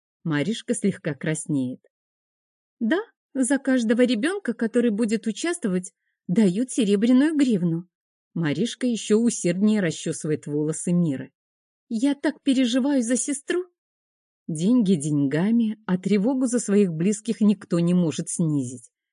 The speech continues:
Тем более дети, они же такие беззащитные. «Не переживай, мы проследим, чтобы ее не съели», нервно шутит Мира. Маришка кивает, а я думаю, что успокаивает подруга так себе.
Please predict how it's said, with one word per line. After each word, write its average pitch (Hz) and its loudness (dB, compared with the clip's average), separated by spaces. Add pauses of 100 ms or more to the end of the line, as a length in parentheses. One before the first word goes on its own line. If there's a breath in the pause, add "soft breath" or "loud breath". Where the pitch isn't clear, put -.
(140)
Тем 180 2
более 156 2
дети, 143 -4 (200)
они 240 6
же 226 2
такие 226 0
беззащитные. 185 -2 (1000)
«Не 196 4
переживай, 156 0 (240)
мы 196 4
проследим, 220 0
чтобы 202 2
ее 190 4
не 262 4
съели», 160 -2 (300)
нервно 175 2
шутит - -8
Мира. 143 -2 (540)
Маришка 165 -4
кивает, 175 -2
а 214 0
я 247 2
думаю, 226 2
что - 2
успокаивает 185 2
подруга 180 0
так 143 -8
себе. 139 -10